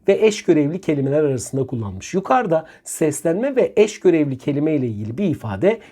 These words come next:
yoktu dostlarım. Dolayısıyla cevabımız E seçeneği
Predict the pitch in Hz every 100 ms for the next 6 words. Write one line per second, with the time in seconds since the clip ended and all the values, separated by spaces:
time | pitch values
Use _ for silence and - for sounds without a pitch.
0 | - 123 160 220 - 156 123 107 - 117
1 | 104 113 190 190 165 139 107 147 135 104
2 | 107 175 185 - - - 156 151 - 113
3 | 110 104 151 170